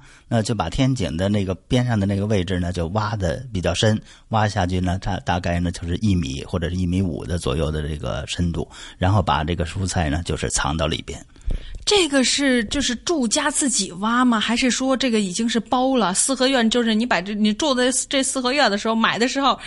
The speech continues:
Speaker 2: 已经包了地窖了，什么装修也包好了，豪华装修是这样吗？还是真的是，真的要老人家或者说年轻的，年轻力壮的一些孩子们去挖这个地道呢？
Speaker 1: 嗯，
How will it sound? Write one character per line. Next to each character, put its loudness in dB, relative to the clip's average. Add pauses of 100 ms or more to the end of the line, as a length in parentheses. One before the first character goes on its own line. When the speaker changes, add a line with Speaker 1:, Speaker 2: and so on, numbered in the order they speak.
(180)
Speaker 2:
已 -2
经 2
包 4
了 2
地 0
窖 2
了， 0
什 -4
么 0
装 -2
修 -2
也 -2
包 2
好 0
了， 0
豪 -4
华 0
装 0
修 -2 (200)
是 -4
这 -2
样 2
吗？ -2
还 -2
是 -4
真 -2
的 0
是， -2 (260)
真 -2
的 2
要 4
老 0
人 0
家 2
或 -2
者 -4
说 -4
年 0
轻 0
的， 0
年 4
轻 -2
力 0
壮 0
的 -2
一 -2
些 -4
孩 -2
子 -4
们 -2
去 0 (220)
挖 2
这 0
个 -8
地 -12
道 -12
呢？ -14 (300)
Speaker 1:
嗯， 0